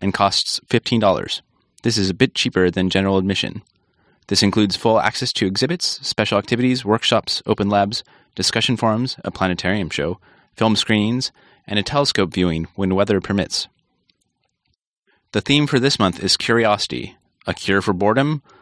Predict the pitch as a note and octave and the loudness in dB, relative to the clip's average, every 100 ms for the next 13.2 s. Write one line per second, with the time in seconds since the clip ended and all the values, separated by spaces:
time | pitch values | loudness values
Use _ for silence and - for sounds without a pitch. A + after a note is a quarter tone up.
0 | _ - G#2 A2+ B2+ G#2+ G#2+ A#2 B2 - | _ -2 2 2 2 2 2 0 0 0
1 | B2 A#2+ G#2+ G#2+ G#2 A2+ E2+ E2+ - _ | 2 2 2 2 2 2 0 -2 -8 _
2 | _ - A2 A2 B2+ - A#2 A#2+ F2+ D#2 | _ -4 0 2 0 2 2 2 2 0
3 | - F#2+ - G#2 G#2+ G2+ G2 F2+ - F#2 | -2 -2 0 2 0 2 2 2 0 0
4 | G2 G2 F2 - - _ _ _ _ _ | 2 2 0 -2 -8 _ _ _ _ _
5 | _ _ - B2 B2+ B2+ - B2+ B2+ A2+ | _ _ -2 0 2 2 2 2 2 4
6 | G2 F2+ - _ _ - A#2 A#2 G#2 A#2+ | 4 2 -2 _ _ -2 0 2 2 2
7 | G2+ C2 - - - G#2 F#2+ - A#2 - | 0 0 -2 -2 -6 -2 0 0 -2 0
8 | G#2+ F#2+ - B2+ - F2 F2 - _ - | -2 0 0 0 0 -2 -4 -8 _ 0
9 | G2 G2 A2 G#2 E2 D2+ - - - F#2 | 2 4 4 4 2 0 -6 -16 -8 -2
10 | G2 G#2+ - A#2+ A#2 - G2 E2 G#2+ A2 | 0 0 0 2 0 2 0 0 0 0
11 | A2 - F2+ D2 D2 - G2 F#2+ - G#2 | 0 0 -2 -2 -10 -4 -2 -2 0 0
12 | - - G2+ - B2+ B2 - A2+ A2+ - | 0 -2 -2 2 2 0 0 0 0 -2
13 | E2+ | -4